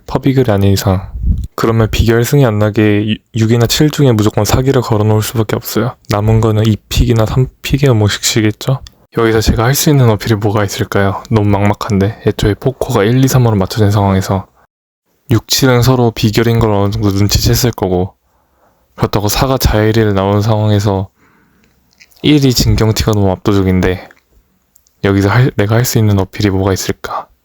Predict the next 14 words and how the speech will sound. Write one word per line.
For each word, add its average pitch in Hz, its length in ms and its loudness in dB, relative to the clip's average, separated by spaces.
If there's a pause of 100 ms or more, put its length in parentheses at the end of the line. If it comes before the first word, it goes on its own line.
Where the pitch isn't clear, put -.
(380)
그냥 117 160 2
영매 107 260 2
나올까요? 101 460 -4 (220)
영매 107 240 2
나와서 95 480 -2 (880)
퍼비결이라고, 117 1040 0 (4000)
그냥 110 280 0
영매 107 380 2
까고, 117 580 0 (460)
영매라고 113 460 0
하고 110 180 -2
팔 - 260 -2
비결이라고 107 540 -2
할까요? 107 440 -4